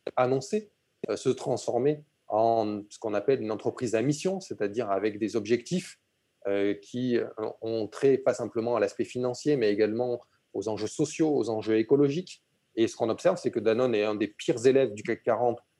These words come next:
en termes, euh, écologiques, augmentation des émissions de gaz à effet de serre, augmentation du plastique utilisé, augmentation des déchets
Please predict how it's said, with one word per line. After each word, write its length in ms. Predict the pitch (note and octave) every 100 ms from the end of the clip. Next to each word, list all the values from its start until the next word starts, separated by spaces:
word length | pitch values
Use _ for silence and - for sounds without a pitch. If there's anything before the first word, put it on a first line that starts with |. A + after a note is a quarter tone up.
| -
en 160 | - G2
termes, 400 | G2 A#2 G2+ G#2 G#2
euh, 220 | G2+ G2+
écologiques, 600 | A#2 - A#2 B2 A#2+ F#3+ -
augmentation 560 | G#2+ G#2+ G#2 G2+ - A2+
des 140 | G2+
émissions 240 | G2+ - G#2
de 40 |
gaz 200 | G#2+ G2+
à 40 |
effet 180 | A2 B2+
de 60 | -
serre, 260 | D#3 D#3
augmentation 640 | B2+ G2+ G#2 G2+ - A#2 G#2 - - _
du 60 | G#2+
plastique 500 | - D3 - F3 D#3+
utilisé, 480 | D3 C3+ C3 B2 C#3
augmentation 500 | A#2 A2 G#2+ G#2+ A2
des 220 | G2 G2+
déchets 480 | G#2+ D3 D3+ D#3+